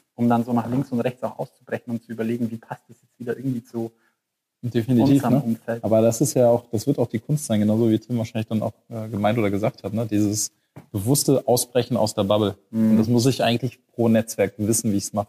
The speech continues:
Speaker 2: oder
Speaker 1: Ja.
Speaker 2: wie es geht.
Speaker 1: Ja. Deswegen hab ich immer ganz gern so ein paar Störer in meinem, in meinem, in meinem Netzwerk auf Twitter, so ein paar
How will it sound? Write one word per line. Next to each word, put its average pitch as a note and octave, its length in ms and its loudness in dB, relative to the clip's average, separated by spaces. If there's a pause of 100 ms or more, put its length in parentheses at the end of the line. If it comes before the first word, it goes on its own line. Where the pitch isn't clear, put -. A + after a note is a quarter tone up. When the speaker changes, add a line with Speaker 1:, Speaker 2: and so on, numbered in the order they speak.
Speaker 2:
oder G2+ 180 -4
Speaker 1:
Ja. B2 140 2
Speaker 2:
wie G#2 60 0
es - 140 -8
geht. G#2 160 -6 (260)
Speaker 1:
Ja. B2+ 220 0 (680)
Deswegen C3 260 -4
hab - 120 -4
ich - 100 -18
immer C3+ 120 -4
ganz A2+ 240 -10
gern C3+ 160 -12
so B2 60 -14
ein A2+ 60 -8
paar - 160 -18
Störer A#2 460 -4
in G#2 120 -10
meinem, G#2+ 300 -12 (220)
in A#2 80 -4
meinem, A2 500 -2
in A2 180 -4
meinem G#2+ 160 -4
Netzwerk A#2 420 -6
auf - 120 -14
Twitter, C3 340 -2
so A#2+ 120 -8
ein A2+ 120 0
paar A#2 320 -2